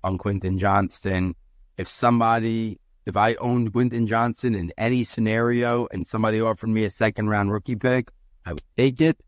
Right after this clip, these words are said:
and I'd move on, because I don't think we see seasons that poorly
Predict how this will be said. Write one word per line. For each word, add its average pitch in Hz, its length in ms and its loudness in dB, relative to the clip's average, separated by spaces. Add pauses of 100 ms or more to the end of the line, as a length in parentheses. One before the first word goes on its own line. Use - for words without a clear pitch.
(420)
and 98 120 0
I'd 92 140 0
move 104 180 -2
on, 71 300 -4 (400)
because 95 640 0 (300)
I 113 160 4
don't 131 180 0
think 120 220 2
we 117 160 0
see 113 340 -2
seasons 104 640 -2
that 107 360 4
poorly 85 600 0